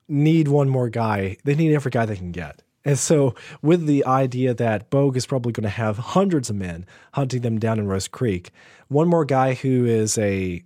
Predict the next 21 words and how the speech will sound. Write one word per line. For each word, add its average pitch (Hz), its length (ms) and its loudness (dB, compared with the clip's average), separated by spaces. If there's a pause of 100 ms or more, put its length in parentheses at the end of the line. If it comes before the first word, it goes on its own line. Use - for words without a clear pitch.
skilled 151 440 0
killer, 165 360 -2 (480)
like 127 400 -2 (420)
Jack 135 260 0
Horn 143 440 -2 (180)
on 127 220 0
the 117 80 -2
good 127 160 -2
guy's 143 240 2
side, 156 420 0
is 135 160 0
a 120 40 -6
good 113 180 -4
thing. - 220 -16 (180)
So 107 520 -2
even 135 280 0
if 117 140 -6
he 117 120 -6
is 107 100 -4
strange 113 520 -4
and 92 220 -6